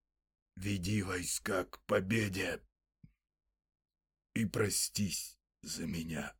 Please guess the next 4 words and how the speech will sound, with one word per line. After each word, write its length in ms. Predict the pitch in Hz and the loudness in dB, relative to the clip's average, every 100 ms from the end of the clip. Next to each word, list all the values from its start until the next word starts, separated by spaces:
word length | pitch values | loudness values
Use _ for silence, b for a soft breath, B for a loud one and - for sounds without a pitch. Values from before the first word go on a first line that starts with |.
| _ _ | _ _
Селвин". 840 | - - - 78 78 - 76 78 - _ _ _ _ _ _ _ _ _ _ _ _ _ _ _ _ _ | -10 -10 -6 -8 -8 -10 -12 -14 -16 _ _ _ _ _ _ _ _ _ _ _ _ _ _ _ _ _
Он 200 | 127 131 | 6 8
закрыл 500 | 107 123 - 127 120 | 8 8 8 8 8
глаза 680 | 95 107 107 98 123 113 | 8 8 8 8 6 6